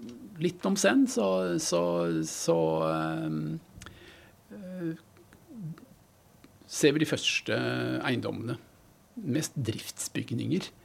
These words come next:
Altså, men det ble produsert vin der oppe. Det ble plantet vin i,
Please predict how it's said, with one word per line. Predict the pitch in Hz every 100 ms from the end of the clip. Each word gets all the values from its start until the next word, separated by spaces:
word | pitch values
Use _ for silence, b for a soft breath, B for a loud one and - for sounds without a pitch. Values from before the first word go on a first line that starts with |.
| b -
Altså, | 117 117 117 113 110 123
men | 135
det | 147
ble | 139
produsert | 151 143 117 107
vin | 104
der | 113
oppe. | 117 -
Det | 131 151
ble | 151
plantet | 113 - 117
vin | 120 123
i, | 131